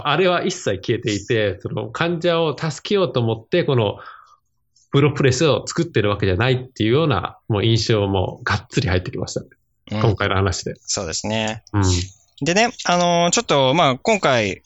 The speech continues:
Speaker 2: まあ、こういうデータをね、改ざんしたっていう話なんですけど、非常にまたね、似てる話があって、
Speaker 1: うん。
Speaker 2: えっと、まあ、こちらはね、アルツハイマー病の研究なんですけれども、
Speaker 1: うん。はい。
Speaker 2: えー、これ知ってます？あの、国家プロジェクトで、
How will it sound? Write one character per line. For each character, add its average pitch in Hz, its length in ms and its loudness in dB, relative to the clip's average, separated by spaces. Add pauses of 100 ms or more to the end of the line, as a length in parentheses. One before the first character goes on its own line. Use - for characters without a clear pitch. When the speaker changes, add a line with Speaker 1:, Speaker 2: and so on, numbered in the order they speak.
Speaker 2:
ま 165 100 0
あ、 - 20 -6
こ 170 140 0
う 160 40 4
い 151 40 2
う - 20 0
デ 160 160 4
ー - 20 -2
タ 165 220 2
を 165 100 2
ね、 190 100 2
改 139 200 2
ざ 135 120 2
ん 139 60 2
し - 60 4
た 143 100 0
っ - 40 -12
て 113 120 -6
い 101 40 -2
う - 20 -4
話 110 280 -2
な 110 60 0
ん 95 60 -2
で - 40 -2
す - 80 -2
け 104 80 -4
ど、 107 340 -2
非 202 120 0
常 247 120 2
に 254 80 4
ま 247 140 4
た 226 100 2
ね、 226 120 4
似 165 140 4
て 220 80 4
る 214 60 4
話 190 360 2
が 92 120 0
あ 95 40 0
っ - 40 -4
て、 117 500 0 (460)
Speaker 1:
う 113 60 -4
ん。 - 20 0
Speaker 2:
え 110 80 2
っ 107 40 -6
と、 107 680 0
ま 180 80 2
あ、 - 40 -4
こ 214 80 0
ち - 100 0
ら 269 100 4
は 262 80 4
ね、 269 160 2
ア 143 80 2
ル 208 100 0
ツ 254 100 0
ハ 233 160 2
イ 233 80 2
マ 220 160 2
ー 202 80 -4
病 196 180 0
の 190 120 -2
研 120 220 0
究 107 440 -2 (360)
な 127 120 4
ん 110 60 6
で 92 100 -2
す - 100 0
け 90 100 -2
れ 87 60 -6
ど 82 120 -4
も、 110 400 0 (220)
Speaker 1:
う 123 40 2
ん。 - 20 4
は 95 80 2
い。 107 100 -4
Speaker 2:
え 107 60 -4
ー、 - 80 -6
こ - 80 -2
れ 233 80 4
知 - 80 2
っ - 40 -6
て 233 80 0
ま 233 100 4
す？ 92 320 -2
あ 117 140 -4
の、 107 100 -4
国 - 240 -2
家 240 120 0
プ 254 140 -2
ロ 262 80 2
ジ 202 100 2
ェ - 60 -2
ク - 100 -16
ト 90 140 -4
で、 113 340 2